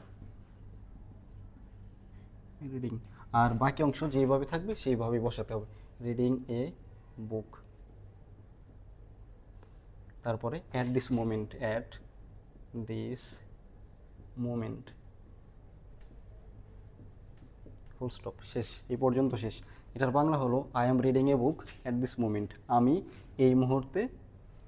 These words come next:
একটি বই পড়তেছি বা এই মুহূর্তে একটি বই পড়ছি। তো যখন আমরা কোনো, আহ, রাইট ফর্ম অফ ভার্বে কোনো রুলস পড়বো, তখন দেখবো যে ওইটাতে কোনো অ্যাডভার্ব, adverb of time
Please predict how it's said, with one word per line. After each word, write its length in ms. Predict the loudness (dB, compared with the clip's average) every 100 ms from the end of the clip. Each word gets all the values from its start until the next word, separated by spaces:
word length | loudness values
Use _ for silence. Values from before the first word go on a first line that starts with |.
| -16 -10
একটি 160 | -2 0 2
বই 140 | 2 0 -8 -18 0
পড়তেছি 420 | 2 2 -8 -10 -12 -16 -20 -20 -20 -4
বা 60 | 0 2
এই 60 | 2 2
মুহূর্তে 240 | 0 0 -6
একটি 120 | -4 2
বই 120 | 2 2 -6 -2
পড়ছি। 320 | 0 0 -6 -12 -14 -20 -20 -20 -20 -20 -20 -20 -2
তো 60 | 0 4
যখন 200 | 2 4 4
আমরা 140 | 4 4 4
কোনো, 180 | 6 6
আহ, 760 | 2 -6 -18 -20 -20 -6 -2 0 0 0
রাইট 160 | 0 2
ফর্ম 160 | 4 6
অফ 60 | 4
ভার্বে 200 | 4 2 4
কোনো 120 | 4 6
রুলস 180 | 4 4
পড়বো, 240 | 4 4 2 0 -14 -20 -10
তখন 180 | 0 4 4
দেখবো 200 | 4 4
যে 40 | 6 4
ওইটাতে 300 | 4 2 0 2
কোনো 160 | 4 4 2 -8 -20 -20 -20 -20 -8 0
অ্যাডভার্ব, 460 | 2 2 2 0 -2 -14 -20 -2 0
adverb 360 | 4 4 6 4
of 60 | 4 2
time 180 | 4